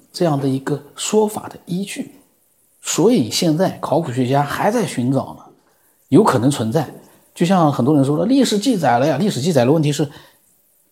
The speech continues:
所有的一些文字的历史都有可能是假的。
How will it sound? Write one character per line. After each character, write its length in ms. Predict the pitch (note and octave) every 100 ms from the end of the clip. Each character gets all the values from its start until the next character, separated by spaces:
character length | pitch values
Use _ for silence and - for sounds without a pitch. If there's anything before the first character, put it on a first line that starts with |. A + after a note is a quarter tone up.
| -
所 260 | - C#3+
有 60 | F3+
的 60 |
一 80 | B2
些 200 | A2+ C3
文 200 | A2 G#2+
字 140 | B2 D#3+
的 100 | A2+
历 160 | A2+
史 260 | A2 - G2
都 160 | - F3
有 140 | E3
可 160 | A#2 -
能 140 | -
是 100 | A2+
假 300 | C#3 - -
的。 80 | -